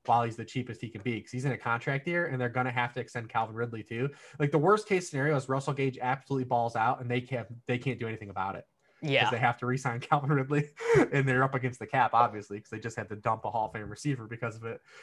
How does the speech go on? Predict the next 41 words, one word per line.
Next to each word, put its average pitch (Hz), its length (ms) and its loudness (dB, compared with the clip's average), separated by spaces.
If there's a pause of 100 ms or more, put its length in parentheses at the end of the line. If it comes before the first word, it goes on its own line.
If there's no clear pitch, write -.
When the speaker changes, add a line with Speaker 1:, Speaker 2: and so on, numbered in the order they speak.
(140)
Speaker 1:
Uh, 120 320 4
they 151 220 4
need 202 160 2
to 226 80 0
get 175 120 4
ahead 139 200 2
of 120 80 0
this. 104 120 -6
They 139 140 2
believe 170 560 2
in 185 60 -2
Russell 185 260 0
Gage. 196 380 -2
They 147 120 2
need 180 140 -2
to 175 60 8
Speaker 2:
They 165 100 12
should 151 140 4
Speaker 1:
sign 135 80 2
Speaker 2:
pay 147 160 10
Speaker 1:
him 131 100 8
Speaker 2:
him 127 60 6
right 123 160 6
Speaker 1:
now. 127 300 4
Speaker 2:
now. 139 100 -6
Speaker 1:
Like 170 160 8
the 196 100 8
Speaker 2:
Yeah. 190 200 10
Speaker 1:
Raiders 240 120 6
did 185 160 8
with 151 100 2
Waller. 143 440 8 (220)
The, 165 140 2
the, 175 180 -2
we 240 200 10
dunk 208 360 8
on 208 100 4
the 151 80 4
Raiders 143 320 2
a 135 40 -4
lot, 123 340 4